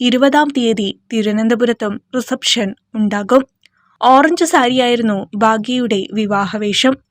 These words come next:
ഇതിനൊപ്പം സ്വർണ്ണാഭരണങ്ങളും അണിഞ്ഞു. ഉയർത്തി കെട്ടിവെച്ച മുടിയിൽ മുല്ലപ്പൂ ചൂടിയിരുന്നു. കസവുമുണ്ടും മേൽമുണ്ടുമായിരുന്നു വരൻ ശ്രേയസ് മോഹന്റെ വേഷം. ഇരുവരുടെയും മാതാപിതാക്കൾക്കൊപ്പം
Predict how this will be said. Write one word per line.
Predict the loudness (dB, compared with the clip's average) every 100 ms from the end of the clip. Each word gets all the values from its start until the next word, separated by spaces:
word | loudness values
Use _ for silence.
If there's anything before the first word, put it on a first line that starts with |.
| _ _ _ -2
ഇതിനൊപ്പം | 0 0 -2 -4
സ്വർണ്ണാഭരണങ്ങളും | -4 -4 -4 0 0 0 -2 0 0 -2 -4 -8 -6
അണിഞ്ഞു. | -2 2 2 0 _ _ _ _ _ _ 0
ഉയർത്തി | 4 4 2 -2 -2
കെട്ടിവെച്ച | -4 -2 0 2
മുടിയിൽ | 2 2 0 0 -2 -4
മുല്ലപ്പൂ | -2 0 -2 -2
ചൂടിയിരുന്നു. | -4 -2 -2 -2 -2 2 4 4 -2 _ _ _ -4
കസവുമുണ്ടും | -2 0 0 0 2 2 2
മേൽമുണ്ടുമായിരുന്നു | 0 -2 0 2 2 2 0 0 -2 -2 -6 0
വരൻ | 4 6 4
ശ്രേയസ് | 2 -2 0 0 0
മോഹന്റെ | 0 0 0 0 -2 -6 _
വേഷം. | -4 -4 0 2 2 0 _ _ _ _ _ -2
ഇരുവരുടെയും | 0 4 2 4 2 2 4
മാതാപിതാക്കൾക്കൊപ്പം | 4 2 0 -2 -2 -2 -2 -6 -4 -2 0 -2